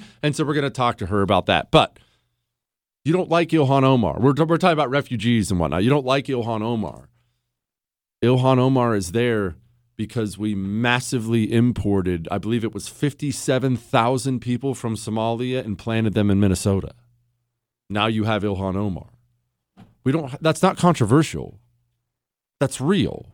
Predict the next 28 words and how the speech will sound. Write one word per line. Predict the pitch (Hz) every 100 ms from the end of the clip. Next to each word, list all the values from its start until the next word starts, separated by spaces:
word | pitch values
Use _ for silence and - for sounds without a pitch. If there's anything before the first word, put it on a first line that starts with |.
| _ _ _ _ _ _ _ _ _ _ _ _ _ _
Culture, | - 190 254 - 165 127 120 160 - _ _ _ _
culture's | - 226 277 - 285 202
really | 135 165 170
important. | 165 143 151 165 - - _ _ _
This | 180 185
is | 208
why | 202 185
I | 165 135
hate | - 175 165 117 - _ _
when | 135 131
people | 151 165 160 -
act | 139 156
as | 151
if | 139 127
America | 117 123 131 131
doesn't | 113 104 98
have | 104 110 98
one. | 90 - -
And | 185
I'll |
see | 190 262 247
people | 247 214
on | 175
the | 143
right | 139 139
try | - 123
this | 104 101 -
too. | 127